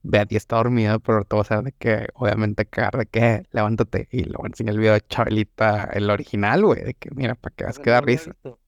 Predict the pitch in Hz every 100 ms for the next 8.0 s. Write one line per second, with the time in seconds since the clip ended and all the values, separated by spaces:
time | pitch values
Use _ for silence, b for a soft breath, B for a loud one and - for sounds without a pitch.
0 | _ _ 139 139 123 113 113 120 123 _
1 | 95 - - 117 110 101 - 113 113 107
2 | 135 120 131 - - 131 139 156 151 -
3 | 135 139 - 151 160 - 135 113 127 165
4 | 180 120 - - 117 117 110 113 104 107
5 | - 113 113 120 139 127 - - 127 127
6 | 123 - 113 - - 123 _ _ _ _
7 | _ - 120 - 107 104 110 117 82